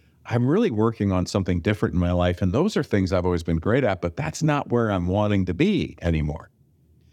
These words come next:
And a huge caution was made. So a huge caution was made. I stepped back and I said, "Okay, let's first start." And we went through the typical process that we do in that training, uh, scenario. But one of the points that was made just as an encouragement,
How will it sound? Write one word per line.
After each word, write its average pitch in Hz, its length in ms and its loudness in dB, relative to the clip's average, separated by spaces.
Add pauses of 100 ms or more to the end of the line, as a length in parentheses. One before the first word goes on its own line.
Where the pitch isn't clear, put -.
(880)
And 123 140 4
a 120 80 4
huge 175 380 0
caution 101 460 2
was 82 180 -2
made. 76 340 -4 (240)
So 95 300 0
a 85 160 -6
huge 143 260 -4
caution 107 300 0
was 85 100 0
made. 90 200 2
I 92 60 0
stepped 139 340 -2
back 98 200 0
and 95 80 0
I - 20 0
said, 92 180 -4
"Okay, 90 160 -2
let's 120 240 0
first 107 400 0
start." 80 480 0
And 92 180 2 (340)
we 117 80 2
went 117 200 2
through 101 140 0
the 90 100 2
typical 85 420 0
process 80 680 -2 (420)
that 87 100 2
we 87 140 0
do 87 180 2
in 82 100 0
that 82 200 -2
training, 101 520 0
uh, - 80 -10 (120)
scenario. 78 440 0
But 90 200 0
one 165 120 2
of 196 80 -2
the 120 80 0
points 90 380 0
that - 280 -2
was 80 160 -2
made 80 220 2
just 78 220 -2
as 73 160 0
an 76 80 0
encouragement, 78 720 -2